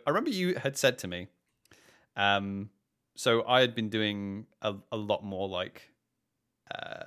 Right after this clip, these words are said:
not so much public speaking, but a lot more, um, projecting of my voice,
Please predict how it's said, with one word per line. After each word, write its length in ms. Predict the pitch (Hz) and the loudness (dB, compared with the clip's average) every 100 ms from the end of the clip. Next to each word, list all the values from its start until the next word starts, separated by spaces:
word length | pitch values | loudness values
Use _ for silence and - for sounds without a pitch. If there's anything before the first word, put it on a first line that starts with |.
| - _ - | -18 _ -8
not 160 | 208 | -4
so 80 | - | 0
much 180 | 139 - | -2 -2
public 320 | - 113 131 - | 0 0 0 -4
speaking, 460 | 147 160 170 175 | -4 0 0 0
but 220 | 151 117 95 | 2 2 2
a 40 | |
lot 300 | 120 117 117 117 | 0 2 2 0
more, 540 | 113 110 107 104 98 _ _ _ _ _ _ | 0 2 4 2 -2 _ _ _ _ _ _
um, 540 | 98 98 92 92 92 87 _ _ _ _ _ _ | -4 -4 -4 -8 -12 -14 _ _ _ _ _ _
projecting 480 | 127 113 117 - 113 | -4 2 0 0 -6
of 80 | 98 | -4
my 140 | 95 95 | -4 -4
voice, 520 | 104 85 - - | -4 -6 -10 -14